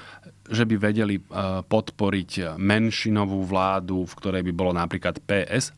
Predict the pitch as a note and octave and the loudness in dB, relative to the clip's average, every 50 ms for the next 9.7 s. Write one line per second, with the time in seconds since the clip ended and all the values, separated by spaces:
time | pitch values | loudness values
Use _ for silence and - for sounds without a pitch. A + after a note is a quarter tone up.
0 | - - - B2+ D#3 D#3+ D3 - G#2+ G2+ G2 G2+ - - - - F2+ F2 D#2+ D#2 | -6 0 2 2 4 2 0 0 0 0 0 0 -2 -4 -6 -2 0 0 0 0
1 | - - - - - - - - - - - A2 G#2+ G2+ G#2+ G2+ A2+ C#3 D3+ D3+ | -4 -8 -10 -14 -20 -20 -20 -20 -20 -2 0 2 4 4 4 4 4 4 2 4
2 | D3+ D3+ D3+ C#3+ C3+ C#3+ - C#3+ E3 F3 F3 F3+ D#3 - - - - - - - | 4 4 2 2 0 0 -2 -2 -2 0 0 0 -2 -6 -14 -20 -20 -20 -20 -20
3 | - - - G#3 A3 G#3 - - - B2 G2+ - G#2+ B2+ D#3 E3+ E3+ E3+ F3 - | -18 -4 0 2 2 2 0 0 0 0 0 2 2 2 4 4 2 0 0 0
4 | - - C#3+ C3+ A#2+ G#2+ G#2+ B2+ C#3 D3 D3 C#3+ C#3 C3+ B2 A#2+ A#2 - - D3 | 0 0 0 0 0 0 2 2 4 4 4 4 2 2 0 0 0 0 0 0
5 | D3+ D3+ C#3+ A#2+ A2+ A#2+ B2 - - - - - - - A#2 A#2+ B2+ A#2+ A#2 A#2 | 0 0 -2 0 0 0 -2 -4 -8 -20 -20 -14 -2 2 2 4 4 4 2 2
6 | G#2 G2+ G#2+ G#2 G#2 G#2+ G2+ - F#2+ F#2+ F#2+ F#2 G#2+ G2+ G#2 G#2 F#2+ F2+ - F#2+ | 0 2 2 4 4 2 0 0 0 0 0 0 0 2 2 2 0 0 -2 -4
7 | F#2+ F2+ F#2 - - F#2 G#2 G2+ - A#2 G2+ F#2 F2+ F2 - G2 F2+ D#2+ - F#2 | 0 0 0 2 2 2 0 2 0 -4 -2 -2 -4 -4 -4 -6 -6 -4 -2 -4
8 | F2 E2+ - - - - - - - - - - E2+ F2 - - G#2+ G2+ - G2 | -4 -4 -6 -18 -18 -18 -16 -16 -14 -10 -8 -8 -8 -10 -12 -14 -12 -8 -6 -4
9 | G2 G#2 G2 F#2 F#2 F#2+ F#2+ F#2+ F2+ F2 E2+ E2+ E2 | 0 0 0 2 0 0 0 0 0 0 0 -2 -2